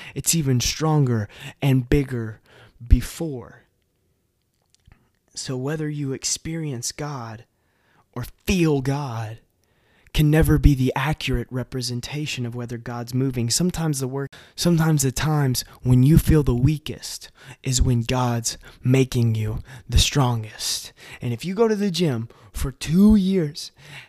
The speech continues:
and I promise you'll come out feeling and looking way stronger than before. And so this is the good news,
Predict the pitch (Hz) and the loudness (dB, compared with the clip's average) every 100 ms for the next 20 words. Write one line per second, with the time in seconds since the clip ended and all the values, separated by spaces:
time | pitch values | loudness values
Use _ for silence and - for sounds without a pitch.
0 | _ - 151 127 120 _ - 131 - - | _ -4 -2 -2 -6 _ -4 -2 4 4
1 | 143 139 127 - 135 120 135 117 110 - | 4 0 0 -2 -4 -2 -2 -2 -6 -12
2 | _ _ - - - - 135 131 117 117 | _ _ -20 -2 -2 -2 -6 -4 -4 -6
3 | 117 120 - 110 117 _ _ - - - | -6 -8 -10 -14 -14 _ _ -20 -20 -10
4 | 131 131 - 135 120 117 113 113 110 - | -4 -2 -4 -4 -6 -6 -12 -18 -20 -20
5 | - 123 - 139 _ _ _ _ _ _ | -18 -18 -20 -20 _ _ _ _ _ _
6 | _ _ _ _ _ _ _ _ _ _ | _ _ _ _ _ _ _ _ _ _
7 | _ _ _ _ _ _ _ _ _ _ | _ _ _ _ _ _ _ _ _ _
8 | _ _ _ _ _ _ _ _ _ - | _ _ _ _ _ _ _ _ _ -20
9 | - - - 143 - 160 147 170 175 143 | -20 -20 -14 -8 -8 -8 -4 -2 0 0
10 | 147 123 160 160 151 156 143 120 _ - | -2 -4 -2 0 2 0 -2 -8 _ -20
11 | - | -20